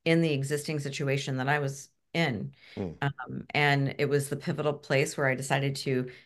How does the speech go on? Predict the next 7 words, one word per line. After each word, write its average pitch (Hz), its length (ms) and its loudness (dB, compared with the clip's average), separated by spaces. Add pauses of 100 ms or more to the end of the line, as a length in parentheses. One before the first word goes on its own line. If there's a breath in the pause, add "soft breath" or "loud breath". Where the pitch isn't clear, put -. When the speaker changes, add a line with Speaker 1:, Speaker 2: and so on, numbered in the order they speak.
(120)
Speaker 1:
leave 143 500 -2
my 139 300 2
abusive 139 500 0
marriage 143 500 -2 (280 soft breath)
and 135 320 2
get 139 140 0
divorced 131 560 0